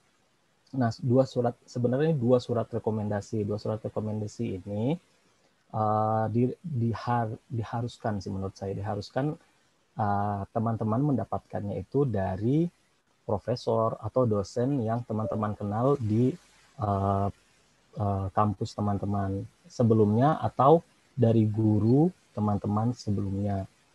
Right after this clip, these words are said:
Atau mungkin teman-teman punya kenalan atau mungkin seseorang yang memang bisa memberikan teman-teman itu surat rekomendasi, itu juga bisa.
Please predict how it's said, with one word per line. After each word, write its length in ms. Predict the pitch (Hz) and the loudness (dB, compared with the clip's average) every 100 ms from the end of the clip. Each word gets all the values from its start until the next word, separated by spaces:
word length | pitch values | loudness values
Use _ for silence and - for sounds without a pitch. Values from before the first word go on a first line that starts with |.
| _ _ _ _ - | _ _ _ _ 0
Atau 160 | 120 | 4
mungkin 240 | 151 151 190 | 6 6 2
teman-teman 560 | 151 120 117 120 156 170 | 4 4 4 4 4 2
punya 480 | - 113 107 107 104 104 104 104 104 104 - | 2 2 4 2 2 2 2 0 -2 -4 -2
kenalan 560 | 113 107 95 98 120 147 | 0 2 2 2 2 0
atau 400 | 117 95 104 101 | -4 -4 -2 -2
mungkin 720 | 101 101 107 104 104 104 101 117 _ _ | -2 -4 -4 -4 -4 -4 -6 -10 _ _
seseorang 640 | - 113 113 104 104 113 117 | -6 -4 0 2 2 2 0
yang 160 | 107 | 0
memang 560 | 104 95 107 107 113 113 _ _ - | 0 0 0 0 0 -4 _ _ 0
bisa 240 | 110 - | 2 6
memberikan 800 | 131 117 110 104 - - 113 113 120 _ _ _ | 6 6 4 2 0 4 4 4 -2 _ _ _
teman-teman 640 | - 101 101 101 101 104 104 107 | -2 0 2 0 2 2 0 -2
itu 160 | - | -2
surat 300 | 127 110 110 | -2 0 0
rekomendasi, 720 | - 104 104 101 101 92 139 117 | 0 0 0 0 -2 0 0 2
itu 80 | |
juga 240 | 127 107 95 | 2 2 2
bisa. 400 | 101 - 107 | 0 0 0